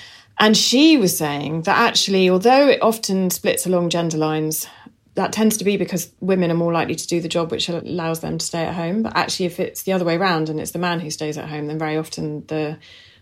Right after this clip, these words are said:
the extra responsibility falls on the man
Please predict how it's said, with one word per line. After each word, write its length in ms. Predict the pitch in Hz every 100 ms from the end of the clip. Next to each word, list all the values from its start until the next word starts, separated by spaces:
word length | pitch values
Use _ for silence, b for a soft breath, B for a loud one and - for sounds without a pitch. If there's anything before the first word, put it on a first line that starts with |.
| _
the 100 | 175
extra 220 | 160 -
responsibility 640 | 165 160 135 - 160 160 165
falls 260 | 170 160
on 320 | 160 156 156 - -
the 80 |
man 360 | 156 151 190 208